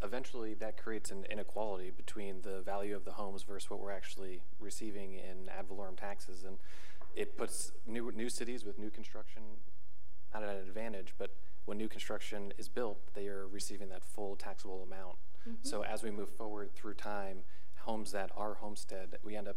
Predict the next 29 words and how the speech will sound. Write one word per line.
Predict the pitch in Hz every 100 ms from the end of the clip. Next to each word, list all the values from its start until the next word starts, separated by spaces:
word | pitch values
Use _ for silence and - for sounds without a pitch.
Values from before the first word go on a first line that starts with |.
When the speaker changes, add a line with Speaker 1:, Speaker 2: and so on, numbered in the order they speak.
| -
Speaker 1:
having | 101 101 98
an | 98
inequality | 139 - 101 98 98 95
that | 92 92
widens | 107 101 98 95 92
as | 95 101 -
their | 104
property | 107 107 110
value | 104 104 107
expands. | 104 - 110 107
So | - 95 - - - - - -
uh, | 98
just | 113 -
something | 107 104
to | 98
keep | 113 104
in | 98
mind | 95 95 95 - 98
that, | 92 - -
uh, | 92 92 - - -
as | 101 98
we | 98
move | 98 -
forward, | 98 95 95 -
new | 107 107
development | 98 98 98 95
is | 95
taxed | - 98 92
at | 95